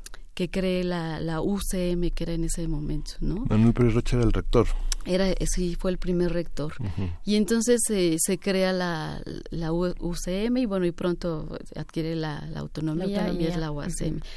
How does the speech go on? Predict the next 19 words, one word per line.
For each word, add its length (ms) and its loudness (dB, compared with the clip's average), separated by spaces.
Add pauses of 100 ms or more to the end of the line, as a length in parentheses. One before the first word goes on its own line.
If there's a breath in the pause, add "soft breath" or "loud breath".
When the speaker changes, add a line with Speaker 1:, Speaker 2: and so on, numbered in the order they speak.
(240 loud breath)
Speaker 1:
Entonces, 320 4
bueno, 200 6
todo 280 8
esto 280 4
se 140 2
los 300 0 (200)
cuento 340 2
porque, 400 -4 (340 loud breath)
¿quién 200 6
es 100 8
la 120 6
población 560 2
de 60 2
alrededor? 480 2
Bueno, 180 2
pues 140 -8
es 200 -4
una 140 6
población 760 0